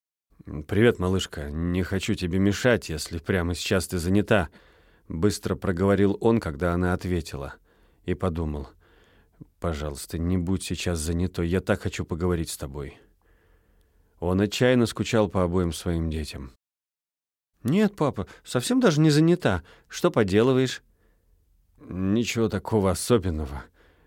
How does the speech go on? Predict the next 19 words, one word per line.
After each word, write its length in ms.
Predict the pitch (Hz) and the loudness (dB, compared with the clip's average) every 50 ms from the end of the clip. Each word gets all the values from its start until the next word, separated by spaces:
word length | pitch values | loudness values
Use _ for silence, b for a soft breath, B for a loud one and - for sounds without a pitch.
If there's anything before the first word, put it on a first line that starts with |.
| b b | b b
ответил 480 | - 90 - - 107 113 104 - 104 101 | -6 -4 0 4 4 4 4 4 4 4
он 140 | 110 104 95 | 4 4 2
с 100 | - - | 0 -2
облегчением. 760 | 95 87 98 107 - - - 117 104 95 90 82 78 73 - b b b b b b b b b b | 0 0 0 -2 -2 0 2 2 4 4 4 0 -2 -4 -10 b b b b b b b b b b
«Сижу 400 | - - - 85 87 107 160 180 | -16 -10 -6 -4 -2 0 2 2
дома, 480 | 160 127 147 165 160 151 135 120 107 80 - _ - | 4 4 6 6 6 8 6 6 4 2 -2 _ -4
погодка 440 | 85 90 92 120 131 120 - - | -2 2 4 4 2 2 0 0
у 40 | 95 | 0
нас 260 | 90 90 85 - - | 2 2 0 0 0
не 120 | 98 95 101 | 2 4 6
очень, 480 | 110 117 117 - 98 104 104 98 87 - b b b b b b b b - | 6 6 4 4 2 2 2 0 0 -4 b b b b b b b b -10
но 140 | 76 76 | -8 -4
я 180 | 76 78 92 113 | -2 0 2 2
с 120 | 107 - | 2 0
нетерпением 600 | 120 120 - 113 110 - - 120 127 127 127 117 | -2 0 2 2 0 2 4 4 4 6 4 4
жду 200 | 98 92 101 127 | 2 2 2 2
тебя 240 | 113 117 110 123 123 | 2 4 4 4 6
на 120 | 123 123 120 | 6 6 4
Рождество». 680 | 120 107 107 117 110 - - 135 139 139 117 92 - | 4 4 2 2 0 0 0 2 4 4 4 2 0